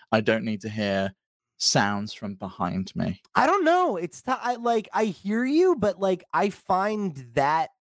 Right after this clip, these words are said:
Speaker 2: to be more immersive than V R, nine times out of ten. Like, when I was playing God of War, like, I played a large portion of it with headphones on,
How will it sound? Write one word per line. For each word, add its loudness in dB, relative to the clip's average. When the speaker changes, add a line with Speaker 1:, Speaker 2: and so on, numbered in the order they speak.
Speaker 2:
to -8
be -6
more 0
immersive -4
than -6
V -8
R, -8
nine -4
times -18
out -12
of -20
ten. -20
Like, -2
when 2
I 2
was -4
playing -8
God 2
of -10
War, -4
like, -4
I -2
played -4
a 0
large -2
portion -14
of -4
it -8
with -12
headphones -4
on, 0